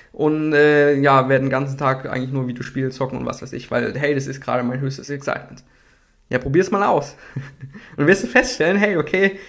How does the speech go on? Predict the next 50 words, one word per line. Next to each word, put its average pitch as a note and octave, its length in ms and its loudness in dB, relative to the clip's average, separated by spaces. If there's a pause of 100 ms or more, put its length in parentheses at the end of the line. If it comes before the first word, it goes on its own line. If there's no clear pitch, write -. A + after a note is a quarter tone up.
(120)
ganze D#3 220 -2
Zeit D3 140 2
Videospiele F#3 380 -2
spielen F3 280 -4
ist D3 100 -4
auch F3+ 160 0
nicht E3 140 -6
so F3+ 180 0
geil. E3+ 300 4 (240)
Hey, D3+ 180 6
okay, D#3+ 280 2
irgendwie D#3 300 0
kommen D3+ 220 -4
gerade C3+ 220 0
Bilder G3 260 4
in F3+ 60 -4
meinem F3+ 180 -4
Kopf, E3+ 200 -2
irgendwie C#3+ 280 -2
habe C#3 80 -2
ich C3+ 80 -4
gerade C3+ 180 0
Inspirationen, E3+ 720 -4 (300)
irgendwie D3 260 2
will D3 80 0
ich C#3 80 -2
jetzt C3+ 160 -8
irgendwie C#3 240 2
das B2+ 220 0
machen.“ G2 160 -10
Dann A2+ 100 -4
machst D3+ 160 -2
du G3 40 -6
mal G3 100 0
das, - 200 0
dann B2+ 100 0
machst D3 140 -4
du G3 40 -4
mal F#3 80 -2
das, C#3+ 220 -4
dann C3+ 100 -4
machst D#3 160 -4
du - 40 -4
mal F#3 100 -4
das. - 260 -8 (960)
Und C#3 60 -4
dabei D#3+ 240 2
wirst F#3 160 -2
du D#3 40 -4
merken, F#3 540 0